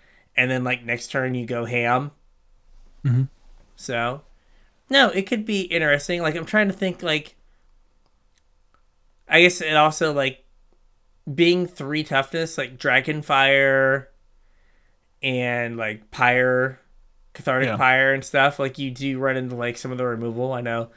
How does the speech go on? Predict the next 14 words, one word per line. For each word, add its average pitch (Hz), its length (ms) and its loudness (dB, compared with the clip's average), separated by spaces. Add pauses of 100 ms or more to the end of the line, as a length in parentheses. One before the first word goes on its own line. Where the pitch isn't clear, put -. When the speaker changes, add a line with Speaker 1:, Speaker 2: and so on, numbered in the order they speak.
(360)
Speaker 1:
Dies 131 320 4
to 135 80 -2
Speaker 2:
Abrade. 123 360 4
Speaker 1:
Removal 123 120 2
is, - 160 -16 (400)
yeah, 156 140 4
Dies 160 400 8
to 175 80 0
Removal 151 440 0
is 135 160 -2
not 135 200 0
a, 127 200 0
uh, 120 260 0 (640)
reasonable 127 1160 0